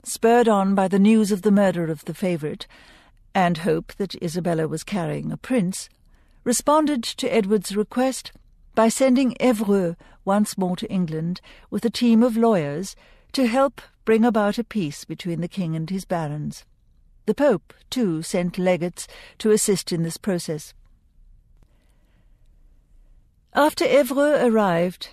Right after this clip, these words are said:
in the middle of September, he dined with Isabella on the fifteenth,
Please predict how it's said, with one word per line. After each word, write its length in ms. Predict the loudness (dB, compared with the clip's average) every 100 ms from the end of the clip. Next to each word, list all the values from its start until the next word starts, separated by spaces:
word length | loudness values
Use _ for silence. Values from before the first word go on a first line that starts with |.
| -10
in 100 | 0
the 80 | 2
middle 240 | 2 0 -4
of 80 |
September, 680 | -6 -10 -4 -2 -2 -4 -8 -14 _ _ _ _
he 180 | -6 -2
dined 400 | 0 0 0 -4
with 180 | -8 -8
Isabella 460 | -6 -2 0 0
on 220 | -2 -4 -4
the 80 |
fifteenth, 680 | -4 -8 -4 -4 -4 -6